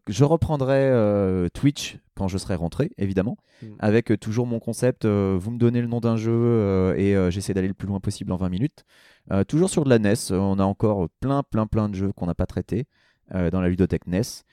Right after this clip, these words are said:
Speaker 1: Et, euh, je commence à réfléchir sur la prochaine machine qu'on pourrait essayer de, de, bah, d'explorer ensemble. Euh, et donc, euh, bah, n'hésitez pas à passer. Alors, généralement, c'est sur le coup de deux heures du matin, parce que c'est quand je termine le taf, hein.
Speaker 2: Tu redis le, le, l'U R L ?
Speaker 1: Donc, c'est twitch point T V slash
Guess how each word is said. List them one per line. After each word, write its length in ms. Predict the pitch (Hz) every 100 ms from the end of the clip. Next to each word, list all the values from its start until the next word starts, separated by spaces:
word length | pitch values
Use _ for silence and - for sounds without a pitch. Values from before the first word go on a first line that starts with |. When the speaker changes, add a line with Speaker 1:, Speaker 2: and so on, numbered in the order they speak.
| _ _ -
Speaker 1:
Et, 240 | 104 110
euh, 600 | 110 101 98 98 98 98
je 120 | 92 -
commence 340 | 117 123 143
à 80 | 123
réfléchir 500 | 113 - 107 113 120
sur 240 | - 113 110
la 100 | 95
prochaine 480 | - 110 110 113
machine 420 | 98 90 - 90 98
qu'on 140 | 92
pourrait 320 | - 82 85
essayer 360 | 90 - 76 85
de, 360 | 85 78 78 80
de, 300 | 73 73 - _ _ _ _ _ -
bah, 80 | 85
d'explorer 640 | 101 - 123 110 101 107
ensemble. 600 | 113 - 107 131 117 107 -
Euh, 380 | 98 95 95 92
et 60 | 95
donc, 240 | 104 -
euh, 280 | 92 87 85
bah, 200 | 85 82
n'hésitez 340 | 95 107 104
pas 280 | - 95 110
à 40 | 101
passer. 300 | 92 - 113
Alors, 160 | 98
généralement, 400 | 104 101 95 101
c'est 120 | 113
sur 100 | - -
le 20 |
coup 120 | 98
de 40 |
deux 140 | 95 90
heures 80 | 95
du 80 |
matin, 180 | 85 98
parce 100 | 98
que 60 | -
c'est 100 | 87
quand 100 | 87
je 40 | -
termine 220 | 90 80
le 100 | 76
taf, 260 | 95 -
hein. 80 | 98 -
Speaker 2:
Tu 120 | 135
redis 200 | 143 160
le, 260 | 156 147
le, 260 | 143 143 143
l'U 180 | 139 143
R 80 | 165
L ? 160 | 202
Speaker 1:
Donc, 220 | 101 107
c'est 180 | - 107
twitch 240 | - 147 -
point 140 | 135
T 140 | 120
V 260 | 113 123 131
slash 500 | - 110 117 - -